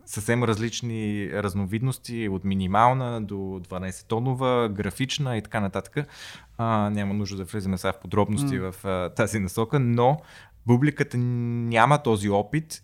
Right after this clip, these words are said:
Speaker 1: и това я прави доста отворена и няма очаквания. А за мен е, а, е, опитвам се и аз, като ходя на някакви представления, да нямам очаквания, никога не чета текстовете, просто се
Speaker 2: Мгм.
Speaker 1: хвърлям насляпо
Speaker 2: Мгм.
Speaker 1: в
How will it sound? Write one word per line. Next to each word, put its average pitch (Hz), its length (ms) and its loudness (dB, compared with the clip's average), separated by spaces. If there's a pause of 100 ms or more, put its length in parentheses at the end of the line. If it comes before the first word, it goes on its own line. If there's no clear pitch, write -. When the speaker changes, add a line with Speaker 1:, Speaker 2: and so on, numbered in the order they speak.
(120)
Speaker 1:
и 120 260 -2
това 113 340 4
я 139 100 4
прави 123 340 -2
доста 123 300 -6
отворена 123 800 0
и 113 120 -6
няма 120 300 0
очаквания. 95 720 -2
А 95 180 -2
за 92 120 -6
мен 107 220 0
е, 135 280 0
а, 101 320 -4
е, 101 140 -6 (720)
опитвам 123 420 0
се 120 100 -6
и 117 40 2
аз, 117 160 2
като - 200 -12
ходя 104 300 0
на 98 260 -2
някакви 95 580 -6 (180)
представления, 98 580 -4
да 104 120 -2
нямам 104 280 0
очаквания, 104 480 -4
никога 104 300 0
не 95 100 0
чета 98 480 -2
текстовете, 113 760 -4
просто 104 300 -6
се 143 160 -4
Speaker 2:
Мгм. 135 100 -4
Speaker 1:
хвърлям 120 560 0
насляпо 110 560 0
Speaker 2:
Мгм. 123 140 -4
Speaker 1:
в - 280 -12